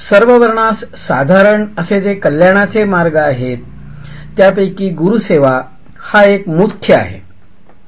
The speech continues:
पिता, स्नेही, गुरु व गुरुपत्नी ही सर्वही श्रेयोदायक आहेत.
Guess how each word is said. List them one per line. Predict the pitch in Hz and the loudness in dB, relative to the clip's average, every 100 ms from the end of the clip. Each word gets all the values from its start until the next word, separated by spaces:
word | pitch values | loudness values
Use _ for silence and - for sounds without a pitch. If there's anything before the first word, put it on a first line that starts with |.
| - - - | -20 -12 -6
पिता, | 214 202 165 147 - - | 0 2 2 0 -8 -20
स्नेही, | - - 208 208 170 143 131 - - - | -16 -2 2 4 4 2 0 -6 -20 -12
गुरु | 160 226 196 139 139 - - - | -2 2 4 2 -2 -10 -18 -2
व | 196 | 0
गुरुपत्नी | 214 202 220 185 143 104 107 80 - - - - - | 2 2 0 2 0 -2 -12 -14 -20 -20 -20 -20 -10
ही | - 240 | -2 -2
सर्वही | - 208 208 220 214 226 | 0 -2 2 2 0 -2
श्रेयोदायक | - 160 165 208 220 208 208 208 | -4 0 2 2 2 2 2 0
आहेत. | 135 107 | -4 -6